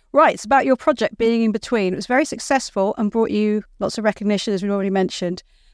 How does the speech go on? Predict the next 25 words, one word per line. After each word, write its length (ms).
But 140
has 200
it 120
been 240
difficult 440
to 120
move 300
on 200
from 420
that, 380
and 240
do 100
you 140
feel 220
more 220
pressure 400
to 140
succeed 500
because 320
of 80
it? 280
That 200
question 280
is 80
from 220